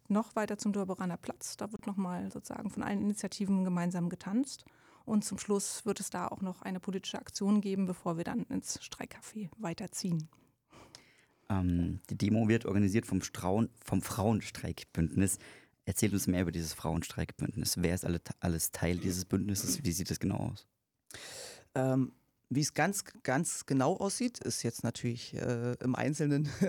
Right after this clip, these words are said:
Speaker 3: <laughs> schwer zu benennen oder egal. Es sind, äh, viele Einzelpersonen dabei, ähm,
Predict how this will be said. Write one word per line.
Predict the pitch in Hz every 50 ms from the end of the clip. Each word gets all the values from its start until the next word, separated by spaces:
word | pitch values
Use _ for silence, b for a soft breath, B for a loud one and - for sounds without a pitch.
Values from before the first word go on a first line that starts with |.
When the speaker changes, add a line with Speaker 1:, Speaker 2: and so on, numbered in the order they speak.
| 160 123
Speaker 3:
<laughs> | - - - - - -
schwer | - - - 143 147
zu | - - 123
benennen | 131 127 120 123 147 190 190
oder | - 135 135 123 - - - - - _ _ _ _ _ - _ _
egal. | - - 123 - 104 104 107 - B B B B B B
Es | B - -
sind, | - 196 202 -
äh, | - - 131
viele | - - 185 170 143
Einzelpersonen | - - 165 175 202 - 202 190 170 170 170 180 180
dabei, | 175 156 165 147 156 165 170 170 B B B B B B B B -
ähm, | - 139 147 147 147 147 147 143 143 143 147